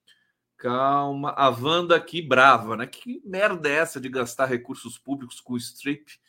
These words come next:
Tem tudo pra se, ter sido uma produção bolso-, bolsonazi fascista. Mostrar a bunda da mulher comunicou o que mesmo?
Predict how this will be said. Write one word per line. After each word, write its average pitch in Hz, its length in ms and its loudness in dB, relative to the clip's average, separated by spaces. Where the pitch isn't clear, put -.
Tem 147 200 -4
tudo 180 240 -4
pra 160 140 0
se, 156 200 -4
ter 147 140 -6
sido 151 220 -6
uma 147 120 -4
produção 147 480 -6
bolso-, 143 560 -4
bolsonazi 135 1160 -4
fascista. 139 680 -6
Mostrar 131 380 2
a 131 60 6
bunda 139 340 -2
da 135 140 0
mulher 131 320 -2
comunicou 135 500 -6
o 139 80 -4
que 156 160 -6
mesmo? 143 500 -4